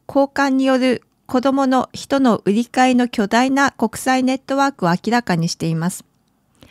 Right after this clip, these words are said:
流行り伝染病の効果的な治し方は非合法化されており、これらの方法を使って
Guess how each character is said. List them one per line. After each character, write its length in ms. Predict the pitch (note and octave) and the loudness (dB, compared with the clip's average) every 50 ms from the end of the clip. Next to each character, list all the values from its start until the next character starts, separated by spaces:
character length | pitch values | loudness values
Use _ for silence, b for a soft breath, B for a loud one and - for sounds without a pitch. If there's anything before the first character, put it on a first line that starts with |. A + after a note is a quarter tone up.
| b b b b b b b b - | b b b b b b b b -4
流 80 | - A#3 | 2 2
行 120 | B3 C4+ | 4 4
り 120 | C#4 C#4+ C#4 | 2 0 0
伝 200 | - D4+ D#4 D#4+ | 0 -2 -2 -2
染 260 | - - C#4+ C4 A#3+ | -2 0 2 2 2
病 180 | G#3+ G#3 G3+ F#3+ | 2 2 0 0
の 100 | F#3 G3 | 0 -2
効 240 | _ - B3 A#3+ A#3+ | _ 0 0 0 2
果 140 | - B3+ B3 | 0 -2 -2
的 280 | - B3 - - B3 | -2 -6 -2 2 4
な 220 | A#3+ B3 A#3+ - b b b b b b b - | 4 4 4 2 b b b b b b b -2
治 280 | A#3 A#3+ B3+ C#4 - | 0 0 2 0 -2
し 40 | - | -2
方 300 | - B3 A#3 - G#3+ G3+ | -2 -2 -2 0 0 2
は 180 | G3 G3 F3+ - - | 4 4 2 2 -4
非 180 | - - G#3+ | -8 -8 -8
合 300 | F#3+ - A#3+ B3+ B3 C#4+ | -4 0 2 4 4 2
法 200 | C#4 - C#4+ C#4 | 2 2 0 0
化 140 | C4+ - G#3+ | 0 -2 -6
さ 160 | - - F3 | -4 -2 -2
れ 100 | F3 F#3+ | -2 -4
て 160 | F#3+ - G3+ | -2 -2 0
お 120 | G3+ F#3+ F#3+ | 0 2 2
り、 200 | F3+ F3+ - _ _ _ _ _ | 0 -2 -4 _ _ _ _ _
こ 120 | - C4+ | -4 0
れ 120 | B3+ C#4+ C#4 | 0 2 4
ら 140 | D4 D4 | 4 2
の 120 | D4 D4 D4 | 2 2 -2
方 260 | D4 - D4 C#4 D4+ | 0 2 2 2 2
法 120 | - - | 2 0
を 100 | A3+ G#3 | 0 0
使 240 | G3+ - - - G#3 | -2 -4 -6 -4 -4
っ 40 | G#3 | -4
て 420 | - _ _ - A#3 A3+ - _ | -4 _ _ -2 0 0 0 _